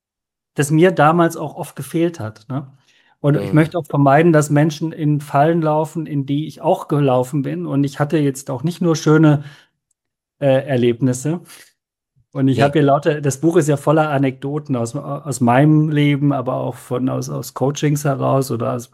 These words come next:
Speaker 1: aus Investments heraus.
Speaker 2: Ja.
Speaker 1: Ähm, und da ist auch echt viel Mist dabei gewesen. Da ist auch viel knallharte Zeit dabei. Da ist auch viel, sind viel schlaflose Nächte und,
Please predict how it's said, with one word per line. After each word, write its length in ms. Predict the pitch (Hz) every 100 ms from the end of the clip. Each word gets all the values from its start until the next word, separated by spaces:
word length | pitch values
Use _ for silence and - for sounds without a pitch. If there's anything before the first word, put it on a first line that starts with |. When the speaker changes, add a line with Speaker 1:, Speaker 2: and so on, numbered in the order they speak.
| -
Speaker 1:
aus 240 | 135 -
Investments 800 | 151 - 143 131 143 - 139 131
heraus. 400 | 131 120 127 131 131 - - - _ _ _ _
Speaker 2:
Ja. 180 | 98 101
Speaker 1:
Ähm, 420 | 131 127 127 131
und 340 | - - 147 127
da 120 | 139
ist 140 | 170 165
auch 140 | 143
echt 200 | 170 -
viel 520 | - 180 196 185 165
Mist 360 | 151 190 - -
dabei 340 | 151 123 117
gewesen. 440 | 123 156 156 135 139
Da 80 |
ist 140 | 147 165
auch 140 | 143
viel 220 | - 170
knallharte 560 | - 165 165 170 180 170
Zeit 300 | - 156 -
dabei. 420 | 165 127 123 127
Da 80 | 143
ist 140 | 151
auch 100 | 151
viel, 220 | 143 175 202
sind 340 | 165 151 165
viel 180 | - 202
schlaflose 600 | - 170 175 170 170 165
Nächte 540 | 151 180 - 170 165 165
und, 280 | 151 151